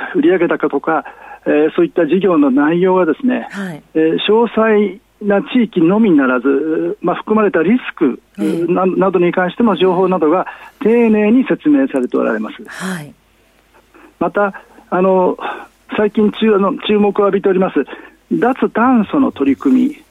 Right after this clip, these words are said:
Speaker 2: うん。
Speaker 1: えー、こういった取り組み姿勢、あるいは取り組みのプロジェクト、
Speaker 2: はい。
Speaker 1: こういったものについても、えー、開示がされておられますので、
Speaker 2: ええ。
Speaker 1: えー、まあ、投資先の企業さんの未来の姿は、こういったものが非常に分かりやすく見えてまいります。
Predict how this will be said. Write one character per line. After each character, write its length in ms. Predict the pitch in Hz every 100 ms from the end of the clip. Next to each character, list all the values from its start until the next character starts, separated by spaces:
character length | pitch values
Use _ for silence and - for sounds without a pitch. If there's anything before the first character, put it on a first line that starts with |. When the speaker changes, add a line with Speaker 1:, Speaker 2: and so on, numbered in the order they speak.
| 208
Speaker 2:
う 20 |
ん。 420 | 196 185 175 165
Speaker 1:
え 40 | 156
ー、 40 |
こ 120 | 208
う 80 | 220
い 20 |
っ 40 | 202
た 200 | 233 214
取 140 | 220
り 40 |
組 180 | 196 220
み 40 | 202 -
姿 180 | 185 139
勢、 40 |
あ 80 | 139
る 80 | 190
い 20 |
は 80 | 185
取 160 | - 180
り 60 |
組 160 | 180 185
み 40 |
の 80 | 170
プ 140 | - 185
ロ 120 | 185
ジ 80 | 156
ェ 80 |
ク 120 | - -
ト、 240 | 120 113 - -
Speaker 2:
は 180 | - 196
い。 40 |
Speaker 1:
こ 60 | 226
う 20 |
い 20 |
っ 40 | 233
た 100 | 247
も 120 | 240
の 60 | 240
に 120 | 214
つ 120 | - 196
い 60 |
て 60 | 180
も、 160 | 165 - - - -
え 60 | 151
ー、 160 | 151
開 220 | 147 170 170
示 80 |
が 100 | 175 165
さ 80 |
れ 120 | 170 165
て 100 | 180
お 80 |
ら 100 | 175
れ 60 | 170
ま 180 | 170 -
す 60 |
の 80 | 262
で、 100 | 143
Speaker 2:
え 80 | 131
え。 540 | 220 226 214 180 180 208 -
Speaker 1:
え 40 |
ー、 300 | 156 151 151 -
ま 120 | 202
あ、 40 | -
投 160 | 214
資 60 | -
先 200 | 208 190
の 120 | 185
企 200 | - 190
業 140 | 170
さ 160 | 139 135
ん 80 | 127
の 80 | 139
未 160 | 180
来 260 | 277 254 165
の 140 | 123
姿 320 | - 139 127
は、 180 | 113 107 - _ - -
こ 120 | - 240
う 40 |
い 40 |
っ 20 | 233
た 80 |
も 120 | 247 247
の 100 | 208
が 100 | 180
非 140 | 180
常 300 | 202 202 214
に 100 | 214
分 100 | 202
か 120 | 202
り 80 | 214
や 120 | 214
す 80 | 208
く 80 | -
見 140 | 170
え 80 | 202
て 100 | 151
ま 140 | 120 113
い 60 |
り 80 | 101
ま 80 |
す。 60 | 107